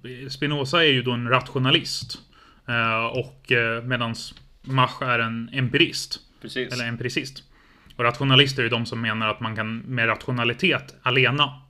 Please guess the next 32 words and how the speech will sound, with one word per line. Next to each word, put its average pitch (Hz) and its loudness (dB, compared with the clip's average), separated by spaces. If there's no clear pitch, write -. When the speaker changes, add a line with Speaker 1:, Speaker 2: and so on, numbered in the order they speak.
Speaker 1:
förstå 120 -2
världen, 120 -6
eller 120 0
åtminstone 117 -2
med 113 -2
rationalitet 113 -4
i 117 -4
huvudsak 117 -4
förstå 131 -8
världen. 131 -10
Medans 117 0
empiricister 127 0
menar 117 0
att 110 -8
världen 113 2
är 113 4
mer 135 4
eller 123 6
mindre 127 2
för 123 0
givet 117 0
tagna 120 4
för 117 -6
oss 131 -8
och 127 -4
att 113 -8
vi 117 -2
måste 117 -8
bara 113 -2
systematiskt 131 -2
studera 120 -6
den. 131 -12